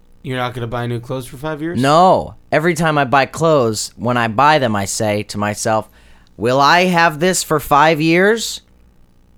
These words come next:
Speaker 2: And if I say no, I will, I shan't buy.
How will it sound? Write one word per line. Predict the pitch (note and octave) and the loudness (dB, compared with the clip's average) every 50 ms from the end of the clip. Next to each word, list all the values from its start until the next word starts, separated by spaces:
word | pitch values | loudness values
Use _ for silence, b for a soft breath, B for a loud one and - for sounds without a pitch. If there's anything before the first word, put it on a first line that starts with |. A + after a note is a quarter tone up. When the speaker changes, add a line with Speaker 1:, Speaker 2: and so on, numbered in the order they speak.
| _ - | _ -4
Speaker 2:
And | A2+ B2 | -4 -4
if | B2 A2+ C3 | -2 -2 0
I | B2+ B2 A#2+ | 0 0 0
say | A2+ - - - C3+ C3 | -2 -4 -2 0 0 2
no, | B2+ B2+ C3+ D3 F3 G#3 A3+ A#3+ - - | 2 2 4 6 6 6 6 6 4 2
I | - A2+ A2 | -2 -2 0
will, | A2 G#2+ A2+ B2+ C3+ C#3+ D3 D3 - | 0 0 0 0 2 2 2 0 0
I | A#2 A#2+ | -2 -4
shan't | A2+ - - C#3 D3 D#3+ E3 - - - | -4 -4 -4 -2 -2 -2 -2 -2 -2 0
buy. | C#3+ C3 A#2 G2 E2+ F2 | 2 2 2 0 -2 -6